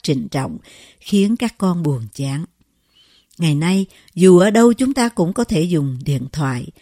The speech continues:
máy điện toán, mở ra những bài thánh ca thông dụng, cả gia đình cùng hát với nhau.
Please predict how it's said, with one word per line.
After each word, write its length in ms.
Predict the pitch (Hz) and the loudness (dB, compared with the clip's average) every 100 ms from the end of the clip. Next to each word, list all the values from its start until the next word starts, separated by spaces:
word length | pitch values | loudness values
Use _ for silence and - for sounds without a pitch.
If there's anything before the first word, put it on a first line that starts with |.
| _ _ - | _ _ -8
máy 320 | 170 175 226 | -2 -2 -2
điện 320 | 196 139 123 110 | -2 -4 -4 -6
toán, 400 | 156 180 202 269 320 _ _ _ _ _ - | -2 0 -2 -4 -8 _ _ _ _ _ -6
mở 280 | 143 139 | -4 -4
ra 200 | 202 202 | -4 -4
những 260 | 190 147 165 | -2 -2 -4
bài 240 | 151 131 | -6 -6
thánh 240 | 120 185 233 - | -6 -4 -4 -4
ca 380 | 202 202 202 190 - | -2 -2 -4 -8 -2
thông 240 | 247 208 | -2 0
dụng, 220 | 165 135 123 _ _ _ _ _ - | -2 -4 -8 _ _ _ _ _ -6
cả 220 | 151 143 | -4 -2
gia 220 | 196 214 | 0 0
đình 280 | 190 151 139 - | 0 -2 -4 -2
cùng 260 | 156 135 120 | -2 -2 -4
hát 340 | 156 190 - | -6 -8 -6
với 100 | 170 | -6
nhau. 260 | 165 156 | -4 -6